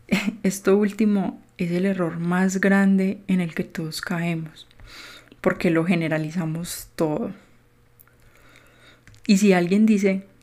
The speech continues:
que tiene la receta perfecta para el amor propio, se la creemos, así sin cuestionarnos nada, porque queremos confiar ciegamente en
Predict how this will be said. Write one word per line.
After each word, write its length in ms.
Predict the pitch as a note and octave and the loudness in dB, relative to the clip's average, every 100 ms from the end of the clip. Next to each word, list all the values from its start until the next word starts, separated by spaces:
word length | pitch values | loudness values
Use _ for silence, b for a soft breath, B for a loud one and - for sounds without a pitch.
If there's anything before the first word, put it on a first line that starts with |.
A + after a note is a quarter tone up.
| _ _ _ | _ _ _
que 120 | F3 | -8
tiene 320 | - F#3 F#3+ | 0 4 6
la 140 | A3 G#3+ | 4 4
receta 460 | F3+ F3+ E3 F3+ | 0 -4 -4 -2
perfecta 520 | G3 F#3 F3 D#3+ F#3 F3+ | -2 -2 -6 -4 -6 -4
para 200 | F3+ E3 | -4 -4
el 80 | |
amor 300 | D#3+ D#3 - | -4 -6 -8
propio, 420 | - G3+ G3+ G#3 G3+ B B B B - | -2 -2 -2 -4 -6 B B B B -4
se 220 | - E3 | 0 2
la 220 | D3+ C#3+ | 0 -2
creemos, 680 | - D3+ D#3+ E3 - - - _ - - _ | -4 -2 -2 -4 -12 -20 -20 _ -20 -20 _
así 360 | F3+ D#3+ D#3 | 0 0 -6
sin 200 | D3+ G3 | 0 0
cuestionarnos 760 | A#3 F3+ - F3+ D#3+ D#3 D#3 D#3+ | 2 -2 -2 -2 -2 -2 -6 -2
nada, 360 | F3 G3 F#3+ - _ B B B B B | 0 0 -2 -14 _ B B B B B
porque 760 | - - - F#3 E3 D#3 D3+ - | -6 -6 -6 -4 -2 -2 -6 -6
queremos 420 | - E3+ D#3 F#3 | -4 -2 -2 -6
confiar 440 | - G3 F3+ F3 C#3+ | -2 -4 -2 -6 -4
ciegamente 800 | F3 E3+ F3+ F#3 F3 - F3+ - | -4 -2 0 0 -2 -4 -6 -4
en 220 | F3+ E3+ | -6 -6